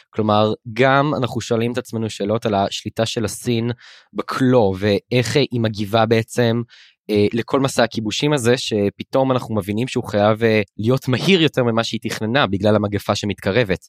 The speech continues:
היא לא יכולה להרשות לעצמה להחזיק צבאות כל כך, אה, הרבה זמן בחוץ.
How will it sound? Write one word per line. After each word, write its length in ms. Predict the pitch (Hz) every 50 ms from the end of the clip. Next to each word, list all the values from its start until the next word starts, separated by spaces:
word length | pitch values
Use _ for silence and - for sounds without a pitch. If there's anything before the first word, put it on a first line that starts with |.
| _ _ _ _ _
היא 100 | - 110
לא 40 | 110
יכולה 280 | 110 - - 110 104 104
להרשות 340 | 101 101 - - - - -
לעצמה 240 | 143 - 117 104
להחזיק 260 | 98 90 - 110 98 -
צבאות 300 | - 90 95 95 92 -
כל 100 | - 95
כך, 240 | - 92 - - -
אה, 140 | 95 92 87 - _ _ _ _ _
הרבה 220 | 90 90 90 101
זמן 240 | 92 92 101 92 92
בחוץ. 500 | 90 - - 185 160 - - - - -